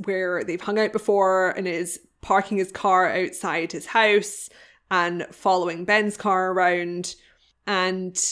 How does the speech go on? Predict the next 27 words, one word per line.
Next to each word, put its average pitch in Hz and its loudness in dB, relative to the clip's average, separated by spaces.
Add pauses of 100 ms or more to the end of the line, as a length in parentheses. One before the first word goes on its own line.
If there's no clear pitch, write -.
(260)
both 247 2
trying 233 0
to 220 2
figure 208 0
out 160 0
what's 185 -4
happening, 190 -2
also 175 -2 (120)
occasionally, 180 0
like, 160 -4
having 180 -4
a 180 -4
couple 190 -2
of 175 -4
little 156 -4
confrontations 180 -2
with 180 -4
him. 98 -8 (400)
But 202 0
not 247 6
angry 285 2
confrontations, 185 -2
it's 180 -4
all 196 2
very 185 2
sort 185 0
of 175 -6